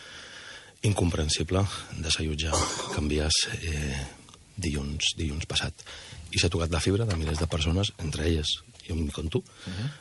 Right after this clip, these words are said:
Speaker 1: a Can Vies he après a, a, a participar, a organitzar-me en espais de cultura popular, en xarxa als Països Catalans, a, a milers d'experiències de participació política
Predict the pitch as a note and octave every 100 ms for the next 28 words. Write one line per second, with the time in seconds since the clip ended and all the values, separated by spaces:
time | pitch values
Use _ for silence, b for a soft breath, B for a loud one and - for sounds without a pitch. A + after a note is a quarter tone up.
0 | B - - E2+ E2 D#2 D#2+ D#2 - D#2+
1 | E2 - B B B B B - F2 F2
2 | - F2 E2 E2+ E2+ E2+ F2 F2 F2 D2+
3 | D2+ E2 F2 G#2 G2 - D#2 D#2 - D2+
4 | D#2+ D#2 D#2 D#2+ D2+ D#2 D2+ - - -
5 | - D#2 F2 F#2+ B B B - E2+ D2+
6 | D#2+ - D2+ D2+ C#2+ - D2 D#2+ E2+ -
7 | - E2 C#2+ D2+ - D#2+ D2 D2+ - -
8 | D2+ C#2+ - D#2+ E2+ - B B B -
9 | E2 E2 D#2+ D#2 E2 D#2+ E2+ D#2+ D#2 D#2